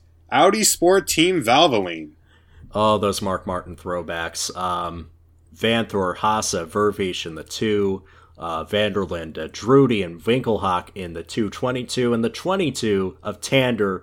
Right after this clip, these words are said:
Speaker 2: Garth Tander, Christopher Mies, and Mirko Bortolotti. But I'm looking down this entry list, and y'all, it's time to bow to your Godzilla. The eighteen K C M G Nissan G T R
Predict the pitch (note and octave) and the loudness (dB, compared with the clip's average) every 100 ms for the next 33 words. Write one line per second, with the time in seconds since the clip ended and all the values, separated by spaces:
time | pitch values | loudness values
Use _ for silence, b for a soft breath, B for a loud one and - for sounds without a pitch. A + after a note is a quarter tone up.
0 | - D#3+ A3 - - G#2 F2+ F2 D#3 C#3+ | 2 6 6 4 -2 -4 -4 -4 -2 -2
1 | - - F2+ G2+ G2 E2+ - B B B | -4 -10 -6 -2 -2 -2 -8 B B B
2 | F#2 F2 D2+ F2+ - E2+ D#2+ D2+ - - | -12 -12 -8 -8 -8 -8 -8 -10 -18 -4
3 | E2+ E2 E2 E2+ F2+ E2+ D#2 - b b | -2 -2 -4 -4 -4 -4 -10 -16 b b
4 | b b _ - - A#2+ B2 C3 G3+ C4 | b b _ -20 0 4 6 6 4 4
5 | C4 F3+ D#3+ C#3+ B2+ A#2 A#2 A2 A2+ G#2 | 2 2 2 4 4 2 0 0 0 0
6 | G2+ F#2 - - G#2 G2+ F#2+ F#2 G2 A2 | 2 0 -6 -12 -8 -6 -6 -8 -4 2
7 | A2 G#2+ B2 C3+ - F3+ D#3 G2+ A2+ A2+ | 2 2 0 -2 2 2 2 2 4 4
8 | G#2+ G2+ F2 F#2+ F2 E2 F2+ E2+ D#2+ - | 4 2 0 0 -2 -4 -6 -6 -6 -10
9 | - _ _ _ _ _ _ _ _ B2 | -16 _ _ _ _ _ _ _ _ 6
10 | F3+ G#3+ G3 G3+ F#3 - F#3+ - F3 C3 | 6 8 8 8 8 6 6 6 4 4
11 | A2 C#3 A2+ A2+ G2 A2+ G2 F#2+ G2 - | 2 2 2 2 2 2 0 0 -4 -4
12 | G2+ F#2 F2 | -2 -2 -2